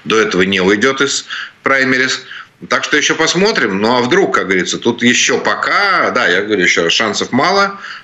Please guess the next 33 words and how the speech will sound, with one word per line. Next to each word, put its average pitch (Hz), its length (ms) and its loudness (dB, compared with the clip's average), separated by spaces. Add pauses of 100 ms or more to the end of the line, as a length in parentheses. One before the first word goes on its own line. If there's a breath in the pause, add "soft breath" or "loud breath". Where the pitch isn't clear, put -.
но 107 920 2
вот 101 260 -2
даже 131 200 0
сегодняшний 117 640 0
результат, 98 520 0
сегодня 98 360 0
утром, 87 260 -2
когда 87 240 -2
я 87 60 2
его 87 220 2
увидел, 143 440 2 (360 loud breath)
лёгкий, 120 640 2
такой 117 220 -2
маленький, 160 760 0 (100)
<laughs> 127 100 -6
чуть-чуть 151 440 0
оптимизм 135 520 0
меня 113 260 0
в-, 95 80 -8 (360 loud breath)
э, 95 120 -2
вселил, 131 420 2
потому 123 180 -2
что - 120 0
вчерашние 117 520 0
опросы 117 380 -2
показывали 95 460 0
гораздо 95 340 0
худший 87 320 -2
прогноз, 87 400 0
чем 80 180 -2
то, 82 120 -2
что - 140 -6
получилось. 71 600 -4